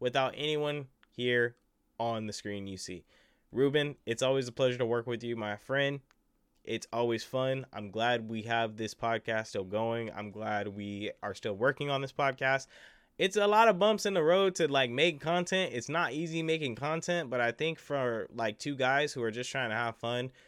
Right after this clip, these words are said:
and do our best, we're doing good. But I think when we actually,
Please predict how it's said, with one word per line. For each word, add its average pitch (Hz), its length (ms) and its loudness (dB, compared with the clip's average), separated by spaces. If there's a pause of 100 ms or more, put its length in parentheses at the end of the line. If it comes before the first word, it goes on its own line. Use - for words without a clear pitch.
(120)
and 101 160 -10
do 110 140 0
our 107 140 2
best, 113 420 0 (360)
we're 143 200 -2
doing 175 280 2
good. 175 320 4 (720)
But 135 140 2
I 135 80 4
think 160 280 -2
when 160 160 0
we 151 120 2
actually, 147 400 0